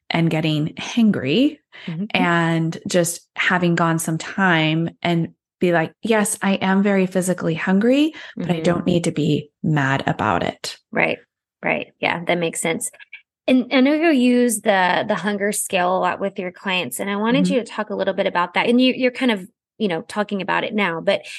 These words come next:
Speaker 2: just specific, 'cause I think that's the other thing too, is people are like, "Well, if I'm not tracking things," or you, like you're saying, "If I'm not following the schedule, like, well, how do I know when to eat? Or how do I know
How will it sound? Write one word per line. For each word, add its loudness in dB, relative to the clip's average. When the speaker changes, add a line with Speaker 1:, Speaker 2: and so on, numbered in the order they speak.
Speaker 2:
just 2
specific, 0
'cause 0
I 2
think -4
that's 0
the -2
other 2
thing -2
too, 0
is 0
people -4
are 2
like, 0
"Well, 4
if 0
I'm 2
not 2
tracking -2
things," -4
or 2
you, -2
like 0
you're 2
saying, -4
"If -8
I'm -4
not -2
following 2
the -4
schedule, 0
like, -6
well, -12
how -6
do -2
I 0
know 0
when 2
to 0
eat? -2
Or 0
how -8
do 2
I 2
know 2